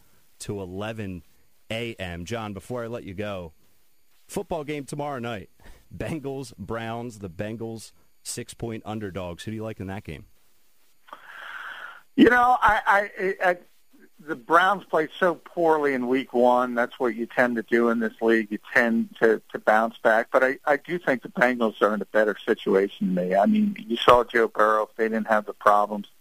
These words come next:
Speaker 2: I thought he was great down the stretch of that game. Uh, really shows a lot of poise.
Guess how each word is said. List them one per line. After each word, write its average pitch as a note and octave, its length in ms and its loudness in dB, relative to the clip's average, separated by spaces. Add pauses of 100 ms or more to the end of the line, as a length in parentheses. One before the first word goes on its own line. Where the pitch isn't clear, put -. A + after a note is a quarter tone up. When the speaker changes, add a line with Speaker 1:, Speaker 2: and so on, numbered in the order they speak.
(480)
Speaker 2:
I B2 80 2
thought C3 200 6
he A#2 60 0
was A2 120 -2
great A2+ 400 2
down A#2+ 260 4
the G#2+ 80 -4
stretch - 420 0
of A2 80 -4
that G#2 240 4
game. G#2 400 0 (580)
Uh, F#2+ 260 4
really C3 400 4
shows A2+ 340 2
a A#2+ 60 -4
lot G#2 220 6
of G2 100 -6
poise. G#2 460 2